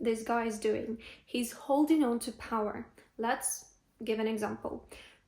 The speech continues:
Putin is using increasingly authoritarian measures to hold on to power despite economic sanctions and internal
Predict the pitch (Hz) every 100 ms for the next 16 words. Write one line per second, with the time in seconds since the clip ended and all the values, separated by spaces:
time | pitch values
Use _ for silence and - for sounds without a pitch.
0 | _ 381 381 233 233 359 - _ - _
1 | - 240 220 262 302 277 269 254 - 330
2 | 330 302 302 - 233 240 226 226 285 285
3 | 269 262 240 208 202 208 - 254 - 294
4 | 277 247 254 240 226 - - 294 254 240
5 | 330 370 269 - - 247 240 - 247 226
6 | 233 214 208 - - 285 294 359 - -
7 | 247 247 320 370 - - - 226 - 226
8 | 226